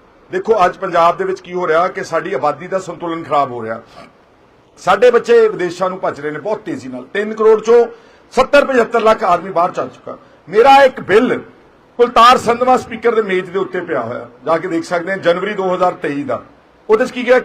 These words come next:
ਮੈਂ ਕੀ ਕਿਹਾ ਕਿ ਹਿਮਾਚਲ ਪ੍ਰਦੇਸ਼ ਦੀ ਤਰਜ਼ ਤੇ ਉਹਨਾਂ ਨੇ ਉੱਨੀ ਸੌ ਬਹੱਤਰ 'ਚ ਕਾਨੂੰਨ ਬਣਾਇਆ ਕਿ ਕੋਈ ਹਿਮਾਚਲ ਵਿੱਚ ਜ਼ਮੀਨ ਨਹੀਂ ਲਵੇ, ਕੋਈ ਵੋਟਰ ਨਹੀਂ ਬਣੇ, ਕੋਈ ਉੱਥੋਂ ਦਾ ਸਰਕਾਰੀ ਨੌਕਰੀ ਨਹੀਂ ਲੈ ਸਕਦਾ।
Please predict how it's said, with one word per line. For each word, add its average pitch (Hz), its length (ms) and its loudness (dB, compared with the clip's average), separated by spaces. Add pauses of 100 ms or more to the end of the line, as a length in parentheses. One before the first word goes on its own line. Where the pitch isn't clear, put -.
(120)
ਮੈਂ 202 120 0
ਕੀ 220 160 -6
ਕਿਹਾ 254 240 4
ਕਿ - 340 -4
ਹਿਮਾਚਲ 262 440 0
ਪ੍ਰਦੇਸ਼ 226 380 2
ਦੀ 220 60 -12
ਤਰਜ਼ 165 340 -4
ਤੇ 123 140 -14 (520)
ਉਹਨਾਂ 240 180 2
ਨੇ 269 60 4
ਉੱਨੀ 277 160 2
ਸੌ 269 160 2
ਬਹੱਤਰ 226 340 2
'ਚ - 40 -14
ਕਾਨੂੰਨ 269 260 -4
ਬਣਾਇਆ 254 420 4 (380)
ਕਿ 226 100 0
ਕੋਈ 285 200 2
ਹਿਮਾਚਲ 247 440 4
ਵਿੱਚ 226 120 4
ਜ਼ਮੀਨ 202 280 -4
ਨਹੀਂ 208 100 -2
ਲਵੇ, 196 340 2 (160)
ਕੋਈ 214 120 6
ਵੋਟਰ 196 320 2
ਨਹੀਂ 233 140 2
ਬਣੇ, 208 280 0 (360)
ਕੋਈ 220 140 6
ਉੱਥੋਂ 220 280 2
ਦਾ 214 120 4
ਸਰਕਾਰੀ 185 420 0
ਨੌਕਰੀ 151 300 -4
ਨਹੀਂ 135 160 -8
ਲੈ 127 60 -8
ਸਕਦਾ। 104 320 -18